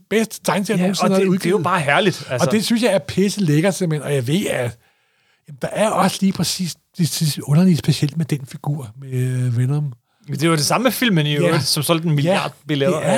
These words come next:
Speaker 1: altså, og den figur har altså noget med, at den går ud over den normale tegneseriefandom.
Speaker 2: Ja. Ja.
Speaker 1: Altså,
Speaker 2: Det er sådan en,
Speaker 1: Venom
Speaker 2: man ser soldater
Speaker 1: splatterkryb.
Speaker 2: male på siden
Speaker 1: Ja.
Speaker 2: af deres tanks,
Speaker 1: Ja,
Speaker 2: og
Speaker 1: den har altså en fascination, der går langt ud over superheltefandom, og jeg er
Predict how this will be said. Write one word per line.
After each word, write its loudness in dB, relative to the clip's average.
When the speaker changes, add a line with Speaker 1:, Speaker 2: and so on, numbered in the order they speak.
Speaker 1:
altså, -2
og 0
den -4
figur -4
har -4
altså -6
noget 4
med, 2
at -2
den -2
går -2
ud -4
over -4
den 2
normale 2
tegneseriefandom. -4
Speaker 2:
Ja. -8
Ja. -10
Speaker 1:
Altså, 0
Speaker 2:
Det 0
er 2
sådan 2
en, 2
Speaker 1:
Venom 0
Speaker 2:
man 0
ser 0
soldater 0
Speaker 1:
splatterkryb. 0
Speaker 2:
male 0
på -6
siden -2
Speaker 1:
Ja. 2
Speaker 2:
af -2
deres -2
tanks, -4
Speaker 1:
Ja, 0
Speaker 2:
og -6
Speaker 1:
den 4
har 0
altså 0
en 2
fascination, 0
der 2
går 0
langt -6
ud 0
over 2
superheltefandom, -2
og -4
jeg 2
er -2